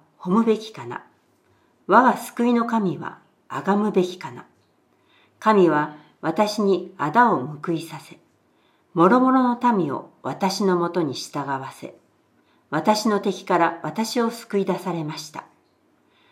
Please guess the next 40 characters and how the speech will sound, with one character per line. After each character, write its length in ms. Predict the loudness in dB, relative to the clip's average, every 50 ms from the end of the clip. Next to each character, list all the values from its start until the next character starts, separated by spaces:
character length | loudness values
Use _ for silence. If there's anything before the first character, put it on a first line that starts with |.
| _ _ _ _ -2
誠 400 | -2 0 2 2 2 4 4 4
に 340 | 4 4 2 0 -2 -8 -18 _ _ _
あ 120 | -2 2 6
な 120 | 6 6 6
た 180 | 6 4 4
は 80 | 4 2
私 340 | 0 0 0 -2 0 0 0
に 140 | 0 0
逆 280 | 0 -2 -4 -2 0 2
ら 100 | 2 2
っ 180 | 0 -2 -8 -10
て、 220 | -10 -10 -10 -14 _ _ _ _ _ _ _
怒 280 | -6 -2 4 8 8 8
り 100 | 8 6
立 240 | 4 0 0 2 0
つ 40 |
者 260 | 2 2 2 2 0 0
の 220 | 0 0 0 0
上 140 | 0 -2 -2
に 240 | -2 -6 -8 -10 -16 _ -18
私 480 | -14 -14 -12 -8 -8 -8 -8 -2 0 2
を 60 | 2
上 160 | 2 0 0
げ、 340 | -2 -4 -6 -6 -8 -18 _ _ _ _ _ _ _ _ _ _ _ 0
不 140 | 2 2
法 260 | 2 4 4 4 6 4
の 120 | 2 0
人 220 | -2 -2 -4 -2
か 140 | -2 0 -2
ら 240 | -2 -2 -6 -8 -10 -14
私 400 | -12 -8 -8 -8 -6 -4 -4 -4
を 60 | -4
救 260 | -6 -6 0 2 2
い 60 | 4
出 120 | 4 2 -2
さ 140 | -2 -2 -2
れ 100 | -2 -2
ま 140 | -4 -8
し 140 | -10 -14 -12
た。」 160 | -12 -14 -14